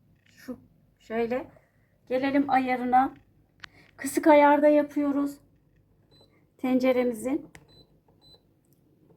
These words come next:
Şurada kısık ayar ateşi pişirme. Başla diyoruz.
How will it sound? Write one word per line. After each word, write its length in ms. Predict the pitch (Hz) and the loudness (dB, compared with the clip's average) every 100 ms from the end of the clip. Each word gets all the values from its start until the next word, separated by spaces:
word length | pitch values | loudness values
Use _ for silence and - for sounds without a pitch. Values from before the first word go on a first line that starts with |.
| _ _ _ - _ _ _ _ _ _ - _ _ _ | _ _ _ -20 _ _ _ _ _ _ -20 _ _ _
Şurada 540 | - 262 254 254 277 - | -10 -8 -6 -6 -6 -10
kısık 340 | - - 277 262 | -14 -12 -6 -2
ayar 360 | 247 233 220 - | 0 0 -2 -6
ateşi 560 | 233 254 233 226 233 | -6 -6 -6 -10 -10
pişirme. 540 | - - 240 208 214 247 - _ _ _ _ _ _ _ _ _ _ _ _ _ _ _ _ _ _ _ _ _ _ _ | -12 -6 -4 -2 -4 -6 -14 _ _ _ _ _ _ _ _ _ _ _ _ _ _ _ _ _ _ _ _ _ _ _
Başla 460 | 233 262 - 277 233 | -4 -2 -4 -8 -4
diyoruz. 340 | 240 247 320 | -2 0 -2